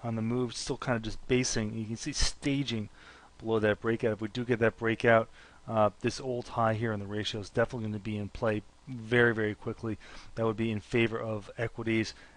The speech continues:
and, uh, and we'll see a further, uh, retreat out of gold,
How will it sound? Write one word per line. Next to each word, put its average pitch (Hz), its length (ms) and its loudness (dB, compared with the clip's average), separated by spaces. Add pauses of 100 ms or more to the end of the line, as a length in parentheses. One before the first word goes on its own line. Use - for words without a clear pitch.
(120)
and, 104 320 -2
uh, 104 220 2 (360)
and 107 200 -4
we'll 101 100 -10
see 113 240 -2
a 107 120 -2
further, 107 600 -4
uh, 101 140 2
retreat 120 540 -6
out 117 220 2
of 101 160 -4
gold, 107 380 -4